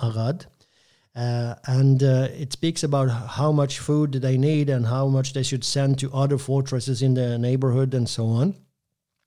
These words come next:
So, uh, that's much of, uh, of the communication. There is also a reference to the house of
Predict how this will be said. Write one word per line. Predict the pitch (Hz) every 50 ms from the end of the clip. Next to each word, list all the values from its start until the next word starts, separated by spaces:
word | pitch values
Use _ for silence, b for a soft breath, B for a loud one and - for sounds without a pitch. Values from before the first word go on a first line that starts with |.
| - B B B B B B B B B B
So, | B - - - - 135 131 135 135 135
uh, | 131 131 131 131
that's | 131 143 143 139 - - -
much | 165 147 151 151 147 135 123 127 120 127 139 135 - - -
of, | 131 120 120 131
uh, |
of | 127 117 117 117 123 120 117 107
the | 120 120 117 113 113 107 98 95 - _ _ -
communication. | - 123 120 117 120 123 - - 143 160 165 - 185 165
There | 143 160 185
is | 190 185 -
also | 180 170 147 175
a | 165 143
reference | 147 151 143 - - 170 151 -
to | - 151
the | 139 135 123
house | 101 - 127 139 151 147 - - - - -
of | - 131 127 123 120 127 135 135